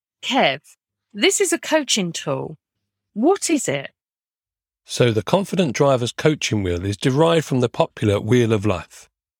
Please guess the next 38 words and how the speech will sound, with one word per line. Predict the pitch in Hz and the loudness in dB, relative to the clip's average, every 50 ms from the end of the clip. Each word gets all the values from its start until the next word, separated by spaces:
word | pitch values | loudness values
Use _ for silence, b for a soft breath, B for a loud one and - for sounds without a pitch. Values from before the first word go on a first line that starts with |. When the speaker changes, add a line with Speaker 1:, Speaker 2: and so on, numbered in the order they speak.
| _ - | _ -4
Speaker 2:
I | 107 101 107 | 0 2 2
have | 104 95 98 | 2 2 2
used | 110 117 117 - - | 2 0 0 0 0
it | 127 104 | 0 0
in | 110 107 | 2 2
my | 110 104 | 0 0
coaching | - - 151 160 - - - 107 104 | 0 0 0 0 0 -2 -4 -4 -4
sessions | - - 95 85 - - 101 104 113 | -4 -4 -6 -6 -4 -4 -4 -2 0
and | 160 175 202 | 0 2 2
wanted | 240 233 - 208 151 - | 2 0 0 -2 -4 -2
to | - 135 | -2 -2
develop | 117 143 131 147 143 123 110 - | -2 2 2 4 2 2 0 -2
something | - 151 135 113 - 117 104 | -2 -2 -2 -2 -4 -4 0
very | 110 151 160 147 123 | 0 2 2 2 2
similar | - - - 147 131 113 95 95 92 | 0 0 0 2 2 2 0 0 -2
for | - - | -4 -4
driving | 101 - 131 127 127 110 104 98 | -2 0 2 2 2 2 2 0
lessons, | 98 95 90 - - 90 87 82 - _ _ _ _ _ _ _ _ - | 0 0 -2 -4 -10 -12 -14 -16 -16 _ _ _ _ _ _ _ _ -8
so | - - 294 262 | 2 2 4 6
my | 226 190 | 6 4
students | 147 - - - - - 214 196 156 135 113 104 - | 4 2 0 0 0 0 0 2 2 2 0 0 -6
could | - - 120 | -6 -6 -4
see | - - - 143 127 | -2 0 0 0 0
the | 110 101 | 0 0
benefits | - 147 139 127 107 - - 98 92 - - | 2 2 2 2 2 0 -2 -6 -4 -4 -6
of | 98 - | -4 0
how | 127 123 110 | 0 0 0
to | - - 113 | 0 0 0
use | 117 110 101 - | 0 0 0 -2
this | 104 - | -6 -8
coaching | - - 113 104 92 - 104 98 | -2 0 0 0 0 -4 -6 -6
tool. | - - 98 87 85 _ _ _ _ _ _ _ _ _ _ _ _ _ _ _ _ _ _ _ - 196 | -4 -4 -4 -4 -4 _ _ _ _ _ _ _ _ _ _ _ _ _ _ _ _ _ _ _ -2 -2
Speaker 1:
Okay, | 214 214 233 233 | 0 2 2 2
yes, | 220 208 208 196 196 - - | 4 4 2 2 0 -2 0
that | 247 254 254 | 0 0 0
makes | 254 269 269 254 220 - | 2 0 0 0 -2 -4
sense, | - - - 254 196 147 127 - _ - - - | -6 -2 -2 -2 -2 -2 -4 -8 _ -10 -10 -6
because | - 196 - - 202 208 202 196 190 - | -6 -8 -8 -4 -2 0 0 0 0 -4